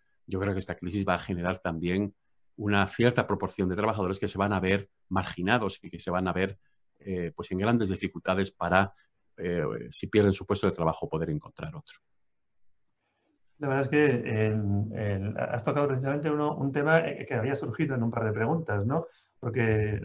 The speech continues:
Speaker 2: ay, eh, Rafael Montero recuerda, eh, oírte escuchar, eh, oírte hablar sobre esa brecha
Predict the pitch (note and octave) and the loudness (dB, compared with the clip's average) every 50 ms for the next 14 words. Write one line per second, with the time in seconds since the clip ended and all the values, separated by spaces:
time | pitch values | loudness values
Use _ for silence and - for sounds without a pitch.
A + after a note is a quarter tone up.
0 | - - A2+ A2 A2 G#2 G2 G2+ G2+ G#2 - G2 G2 G2 G2 G2 G2 G2 G#2 G#2+ | -6 -6 -4 -4 -2 -2 -4 -4 -6 -6 -8 -6 -6 -6 -6 -6 -6 -6 -4 -2
1 | G#2+ G2+ - - A#2 A#2 B2+ C3+ B2+ B2+ C3+ B2+ C#3 C3+ C3 B2 B2 B2+ B2+ B2+ | -2 -2 -2 -2 -2 -2 0 -2 0 0 0 2 2 2 0 0 0 0 0 2
2 | C3 C3 C3 B2+ B2 A#2+ G#2+ - - A2+ A2 G#2+ G#2 G2+ G2+ G#2 A2 A#2+ B2+ B2+ | 4 6 6 6 6 6 2 0 0 -2 -2 -2 0 0 0 0 0 -2 -2 -4
3 | C3 A#2+ - - G#2+ - - C3 B2 - - A#2+ A#2 - - A2 A2+ - B2 A#2 | -6 -8 -8 -8 -8 -6 -4 -4 -4 -4 -4 -4 -6 -6 -6 -6 -4 -2 0 0
4 | A#2+ B2 B2 B2 B2 A#2+ - B2 A#2 A#2 A#2 A2+ A2+ A#2 A2 A2+ A#2 C3+ C#3 C#3 | 2 2 2 2 0 -2 -4 -4 -4 -4 -4 -2 0 0 0 2 2 2 0 0
5 | - - A2+ G2 | -2 -8 -10 -10